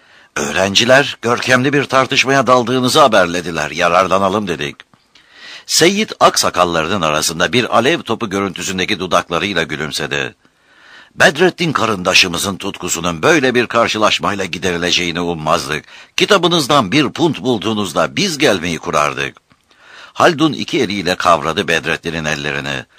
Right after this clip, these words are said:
"Tanışmak bizi mutlu kıldı." Bedrettin gelenin kimliğini anlamıştı. Hafif eğilerek selamladı.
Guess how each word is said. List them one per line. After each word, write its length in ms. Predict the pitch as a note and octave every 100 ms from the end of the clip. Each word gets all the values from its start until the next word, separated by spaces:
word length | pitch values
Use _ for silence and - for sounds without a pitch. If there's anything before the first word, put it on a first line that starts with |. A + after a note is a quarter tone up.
| _ _ -
"Tanışmak 560 | D3+ D3+ - G2+ -
bizi 200 | - -
mutlu 420 | D#2 A#2 - B2+
kıldı." 500 | - G2 D#2+ C#2+ C2+ - _ _ _ -
Bedrettin 500 | E2+ D2+ C#2+ F2 D#2
gelenin 380 | E2+ D#2 F2
kimliğini 420 | E2 E2+ D#2 D#2+ D#2
anlamıştı. 680 | C#2+ D2 C#2+ - C2 C2 - _ _ - - -
Hafif 300 | C#3+ F#3 G#2+
eğilerek 560 | B2 A#2+ G2+ G2 E2+
selamladı. 720 | - D2+ C#2+ C#2 C2+ C#2 C2+